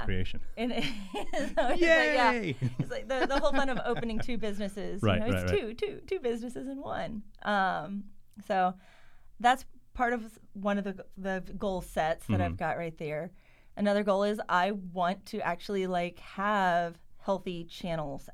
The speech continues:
Speaker 1: out
Speaker 2: Mm-hmm.
Speaker 1: there aside from the studio space. So that
Speaker 2: Mm-hmm.
Speaker 1: means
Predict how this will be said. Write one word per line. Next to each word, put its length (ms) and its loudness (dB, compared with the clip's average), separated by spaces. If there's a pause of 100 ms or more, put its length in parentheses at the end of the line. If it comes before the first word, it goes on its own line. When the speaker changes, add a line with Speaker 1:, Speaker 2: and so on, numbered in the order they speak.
Speaker 1:
out 200 -6
Speaker 2:
Mm-hmm. 140 -2
Speaker 1:
there 340 -8 (460)
aside 420 -2
from 720 -2 (220)
the 240 -10
studio 520 -8
space. 480 -12 (100)
So 80 8
that 100 10
Speaker 2:
Mm-hmm. 60 10
Speaker 1:
means 260 4